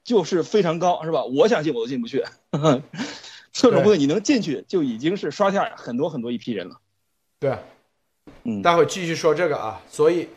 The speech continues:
Speaker 2: 呃，这个，这里头啊，大家看啊，赵博士啊，你是，现在是美国公民，是吧？啊。
Speaker 1: 对。
Speaker 2: 然后也是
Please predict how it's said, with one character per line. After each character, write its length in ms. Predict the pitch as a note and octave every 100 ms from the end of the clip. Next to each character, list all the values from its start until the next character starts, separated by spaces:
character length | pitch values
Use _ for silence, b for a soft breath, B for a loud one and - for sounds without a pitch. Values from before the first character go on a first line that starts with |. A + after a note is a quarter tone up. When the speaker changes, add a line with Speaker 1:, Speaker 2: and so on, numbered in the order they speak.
| _ _ _
Speaker 2:
呃， 240 | - A2+ A2
这 180 | - D#3
个， 280 | B2+ A2+ G2 - _ _ _ _ _ _ _ _ _ _ -
这 140 | A#3+
里 160 | D#3+ B2
头 200 | B2 C3+ -
啊， 260 | C3 G#2+ - -
大 120 | C3+
家 140 | C3+
看 220 | C3 C#3+
啊， 180 | A#2+ A2
赵 180 | - D#3
博 180 | A#2+ A2+
士 160 | A2 - -
啊， 240 | G2+ G2 _ _ -
你 120 | B2+
是， 300 | A#2+ E3+ D#3+
现 180 | F3+ D#3+
在 60 |
是 100 | D#3
美 160 | C#3+ A#2+
国 140 | C3+
公 160 | C#3 D3
民， 200 | C3 B2+ - -
是 80 |
吧？ 260 | C#3 C3 A2+ -
啊。 300 | - A#2 A2+ - _ -
Speaker 1:
对。 180 | D#3+ C#3+ - _ _ _ _ _ _ _
Speaker 2:
然 140 | B2 C3
后 80 |
也 200 | C#3+ B2+
是 280 | A2+ D3 D3